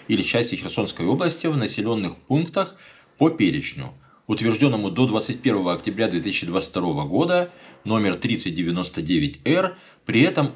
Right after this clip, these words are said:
у граждан не должно было быть регистрации на иной территории. То есть, если есть регистрация на территории Российской Федерации или где-то ещё,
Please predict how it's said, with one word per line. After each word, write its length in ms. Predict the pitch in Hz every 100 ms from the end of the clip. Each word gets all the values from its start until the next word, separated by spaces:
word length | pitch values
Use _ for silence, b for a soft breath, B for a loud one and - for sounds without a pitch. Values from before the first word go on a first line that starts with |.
| -
у 140 | 127
граждан 600 | 98 110 151 156 165 143
не 80 | 107
должно 420 | 98 104 127 127
было 440 | 85 107 117 95
быть 400 | 78 76 95 82
регистрации 760 | 107 90 95 - 156 156 - 127
на 180 | 101 113
иной 500 | 113 110 110 147 165
территории. 840 | - 113 131 127 101 80 65 - - _ _
То 80 | -
есть, 180 | 101 -
если 300 | 98 - 82
есть 420 | 82 147 - -
регистрация 800 | 143 147 151 156 151 147 139 123 B
на 80 | -
территории 440 | 110 120 120 113 104
Российской 500 | 107 107 110 - 95
Федерации 600 | - 87 98 87 - 90
или 220 | 92 90
где-то 320 | 78 90 -
ещё, 460 | 80 - - 165